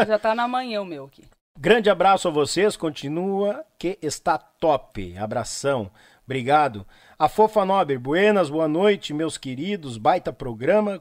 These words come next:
Speaker 2: com esses grandes músicos e amigos.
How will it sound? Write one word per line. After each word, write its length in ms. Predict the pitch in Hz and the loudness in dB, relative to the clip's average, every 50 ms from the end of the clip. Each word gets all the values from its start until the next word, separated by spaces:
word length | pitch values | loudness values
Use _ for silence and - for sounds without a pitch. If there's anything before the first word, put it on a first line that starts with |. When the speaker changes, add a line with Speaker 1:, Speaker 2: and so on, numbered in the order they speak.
| _ - | _ -8
Speaker 2:
com 680 | - 160 165 160 151 147 139 135 135 131 127 127 127 147 | -6 -4 -2 -2 -2 -4 -4 -6 -8 -8 -10 -10 -8 -8
esses 420 | 180 - - - - 143 123 107 | -8 -8 -10 -10 -10 -10 -10 -12
grandes 560 | 113 110 110 151 175 202 196 160 156 123 101 | -14 -8 -4 -2 -2 -2 -2 -4 -6 -8 -8
músicos 920 | - 156 214 254 233 170 143 139 117 - - 104 95 - - - - - _ _ _ _ _ _ _ _ _ _ _ _ | -4 -2 -2 0 0 -2 -4 -8 -12 -12 -14 -16 -16 -16 -18 -20 -20 -20 _ _ _ _ _ _ _ _ _ _ _ _
e 360 | 139 156 175 196 208 208 208 - _ - | -2 0 2 4 4 2 2 0 _ -2
amigos. 920 | 165 156 143 143 151 170 202 196 151 127 117 104 - - - - - - | 0 0 0 0 -2 -4 -4 -6 -8 -10 -12 -12 -12 -14 -16 -16 -18 -20